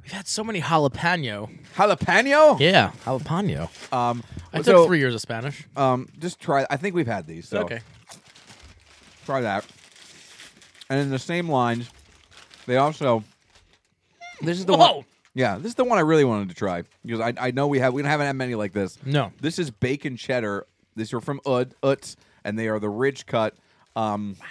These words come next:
Speaker 2: I don't know if it's from a line, but these were kinda together and they're all styled the same,
Speaker 1: I'll
Speaker 2: so.
Speaker 1: tell you what, my nose just opened up from that jalapeno.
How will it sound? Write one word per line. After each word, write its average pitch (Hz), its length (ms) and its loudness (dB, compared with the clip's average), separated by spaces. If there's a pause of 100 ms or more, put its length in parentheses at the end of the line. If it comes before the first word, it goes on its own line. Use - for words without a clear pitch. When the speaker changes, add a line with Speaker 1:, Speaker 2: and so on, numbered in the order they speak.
(1300)
Speaker 2:
I 131 80 -4
don't 180 100 0
know 185 60 2
if 160 80 -2
it's 160 100 -8
from 143 160 -2
a 127 60 -2
line, 143 360 2
but 139 200 -6
these 131 140 -4
were 135 60 -8
kinda 139 220 -4
together 123 340 -4
and 117 80 -6
they're 110 100 -4
all 110 100 -2
styled 104 420 -6
the 85 60 -14
same, 78 280 -12
Speaker 1:
I'll - 60 -12
Speaker 2:
so. - 100 -10
Speaker 1:
tell 196 80 -2
you 151 40 -4
what, 156 160 0
my 117 100 -6
nose 135 400 0
just 107 160 -10
opened 127 300 -4
up 131 80 -6
from - 80 -14
that 110 120 -8
jalapeno. 123 540 -4